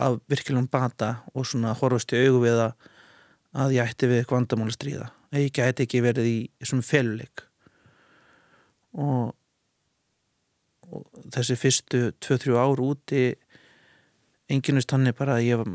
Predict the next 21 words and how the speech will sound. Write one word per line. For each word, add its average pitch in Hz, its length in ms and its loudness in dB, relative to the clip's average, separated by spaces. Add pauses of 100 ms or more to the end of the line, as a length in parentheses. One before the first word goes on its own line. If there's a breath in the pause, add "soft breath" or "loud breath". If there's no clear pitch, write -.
(280)
mætti 127 460 0
jú 120 100 4
í 117 40 0
skólann 123 680 2
og 110 200 -6 (360)
kynnist 131 360 0
alveg 117 160 0
fólki 139 560 -2
og 113 200 -2 (360)
hef 127 240 -2
sem 131 200 0
betur 135 240 0
fyrir 127 180 2
átt 135 140 -6 (240)
mjög 127 160 0
létt 127 200 0
með 131 200 4
að 123 240 0
kynnast 135 320 0
fólki. 143 420 -2 (1000 loud breath)
En 120 300 2